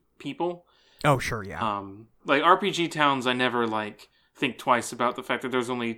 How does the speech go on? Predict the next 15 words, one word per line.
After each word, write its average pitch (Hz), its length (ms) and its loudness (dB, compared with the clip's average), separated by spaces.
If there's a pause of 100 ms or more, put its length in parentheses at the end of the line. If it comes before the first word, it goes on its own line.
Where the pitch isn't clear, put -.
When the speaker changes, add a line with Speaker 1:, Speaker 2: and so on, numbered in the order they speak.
Speaker 1:
two 120 220 -8
town, 143 500 2
there's 151 220 2
only 180 180 2
two 220 260 -2
houses 196 480 2
in 117 140 -6
Pallet 170 360 0
Town, 107 400 -4
you 117 80 -6
know? 139 280 -4 (600)
Um, 101 540 -6
I 139 80 2
Speaker 2:
Yeah. 139 60 4
Speaker 1:
never, 135 560 2